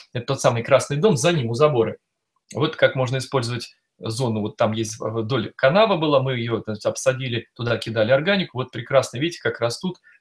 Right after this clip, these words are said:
там и малины, и ежемалины, а дальше идут там смородина, кусты, ну, в общем, вот перцы другие, в общем, разные. А это папайя,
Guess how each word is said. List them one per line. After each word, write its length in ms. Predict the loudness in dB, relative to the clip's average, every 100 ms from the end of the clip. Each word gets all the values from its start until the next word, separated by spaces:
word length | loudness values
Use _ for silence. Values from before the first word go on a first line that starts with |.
| _ _
там 180 | -2 0
и 40 |
малины, 360 | 0 2 0 -2
и 60 |
ежемалины, 600 | -4 -4 -2 -2 0 -2 -6 -2
а 100 | 4
дальше 300 | 4 4 -2
идут 240 | -4 -4
там 160 | -4 -6
смородина, 580 | -2 0 0 -2 -4 -6
кусты, 360 | -8 -8 -6
ну, 120 | -6 -8
в 80 |
общем, 240 | -12 -12 -12
вот 160 | -12 -2
перцы 340 | -2 -2 -8
другие, 520 | -6 -4 -2 -4 -6 -12 _ _ _ -14
в 20 |
общем, 160 | -2 6
разные. 240 | 6 6
А 60 | 4
это 140 | 4
папайя, 580 | 2 2 6 2 2 -10